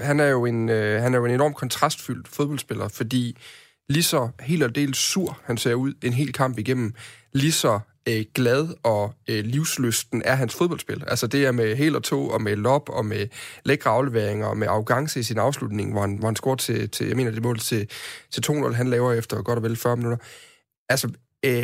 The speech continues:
Evander er jo en spiller, der kommer ind imod F C K her nu, og bare viser, at han kan, han har evnerne til at diktere sådan en hel kamp. Er, er det dybest set et problem, man ikke har mere plads til ham i, øh, i, i det her Midtjyllandshold, som det har set ud de sidste par måneder, Jonas?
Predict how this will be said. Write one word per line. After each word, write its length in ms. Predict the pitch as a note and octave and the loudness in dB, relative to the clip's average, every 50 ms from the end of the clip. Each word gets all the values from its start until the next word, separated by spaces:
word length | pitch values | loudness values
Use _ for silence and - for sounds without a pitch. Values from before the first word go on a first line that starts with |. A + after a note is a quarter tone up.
| A#2+ - | 0 -2
Evander 460 | - - C3 B2 C3+ C3 D#3 F#3+ F#3 F#3+ | -2 -2 0 2 4 4 4 2 2 0
er 160 | - - C3+ | 0 2 0
jo 80 | B2 | 0
en 60 | A#2+ A#2+ | 0 -2
spiller, 280 | - - D3 D#3 D#3+ | -2 0 2 2 2
der 100 | D3+ D3 | 2 0
kommer 220 | B2+ - C3+ C3 C#3+ | -2 0 2 2 2
ind 120 | E3 E3+ | 2 2
imod 220 | D3+ D#3+ E3 D3+ | 2 2 2 2
F 20 | C3+ | 2
C 60 | - | 0
K 40 | - | 0
her 160 | - D#3+ C#3+ | 2 2 2
nu, 200 | B2+ B2+ C3 C#3 - | 2 0 0 -2 -2
og 160 | - A2+ A2 - - _ - | -2 -4 -4 -6 -8 _ 2
bare 160 | B2+ C#3 C3 | 2 2 2
viser, 240 | C#3 C#3 B2+ - A#2 | 2 -2 -2 0 0
at 40 | |
han 100 | A#2+ C#3 | -2 -2
kan, 120 | C#3 C#3 C3 | -2 -2 0
han 120 | C3+ C#3 C3+ | 0 0 2
har 260 | C3+ C#3+ C#3 B2 - - | 4 4 4 2 2 0
evnerne 400 | B2 B2 C3 C#3+ C3+ A#2 G#2 F2+ | 0 0 0 0 0 -2 -2 -4
til 160 | - - B2+ | -2 0 0
at 160 | B2 A2+ - | 0 0 -2
diktere 380 | A#2 - - - - - B2+ A2 | -4 -4 -4 0 0 0 0 0
sådan 180 | - - C3 | 0 0 0
en 80 | B2 A#2 | -2 -2
hel 300 | A#2 - D#3 C3+ B2 - | -2 -2 -2 -2 -4 -6
kamp. 280 | - - B2 A#2 G2 - _ - - - - _ _ _ _ _ _ _ _ - - | -4 -4 -4 -4 -4 -10 _ -20 -20 -20 -20 _ _ _ _ _ _ _ _ 0 2
Er, 80 | B2+ B2 - - | 2 2 2 -2
er 60 | C3+ | -2
det 160 | C3 B2 B2 | -2 -2 0
dybest 200 | E3 F#3+ G3 - | 0 0 0 0
set 100 | - D3+ | 0 -2
et 60 | - | -2
problem, 300 | - C#3 B2+ D#3 F3 D#3+ | -2 -2 0 0 2 2
man 140 | C3 B2 B2+ | 2 2 0
ikke 140 | C#3+ D3+ D3 | 0 0 0
har 80 | C3+ | 0
mere 220 | A#2+ A#2+ C3+ D#3 D#3 | 2 2 2 2 2
plads 240 | - D3 D3 - - | 0 -2 -2 -2 -2
til 120 | - A#2 | -4 -2
ham 200 | A#2 B2+ C#3+ D3+ _ _ - | 0 -2 -2 -2 _ _ -6
i, 200 | B2 A2+ A2+ A2+ | -2 0 0 0
øh, 120 | A2 G#2 G2+ - | 0 0 -2 -4
i, 120 | - B2 A2 - - - - | -6 -8 -8 -10 -12 -10 -6
i 40 | D3+ | -2
det 120 | C3 C3+ | 0 0
her 60 | C3+ | 2
Midtjyllandshold, 640 | C#3 C#3+ D3 - B2 G#2+ G#2+ G#2+ - C3 A#2+ A2+ G#2+ | 2 0 0 0 -2 -2 -2 -2 -2 0 0 0 -2
som 120 | - B2 A2+ | -2 -2 0
det 40 | |
har 60 | A#2+ A#2 | 0 0
set 160 | - B2+ B2+ | 0 0 0
ud 80 | C#3+ | 0
de 120 | B2 A2+ A#2 | 0 0 -2
sidste 220 | C3+ C3+ - - - | -4 -2 -4 -4 -4
par 80 | - | -2
måneder, 280 | B2 B2 B2+ C3 B2 A#2 | -2 -2 -2 -2 -4 -6
Jonas? 220 | A2+ B2 B2 - | -8 -10 -14 -18